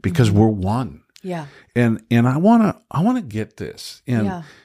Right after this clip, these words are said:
Speaker 1: and so some of you guys know that in our, we're doing, uh, um, micro churches.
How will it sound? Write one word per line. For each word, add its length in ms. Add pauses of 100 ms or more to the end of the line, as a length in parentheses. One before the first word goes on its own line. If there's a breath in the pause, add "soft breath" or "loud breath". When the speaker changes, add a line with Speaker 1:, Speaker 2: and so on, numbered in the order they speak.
Speaker 1:
and 160
so 300
some 240
of 80
you 80
guys 260
know 220
that 160
in 180
our, 360
we're 180
doing, 420
uh, 280 (180)
um, 340
micro 380
churches. 680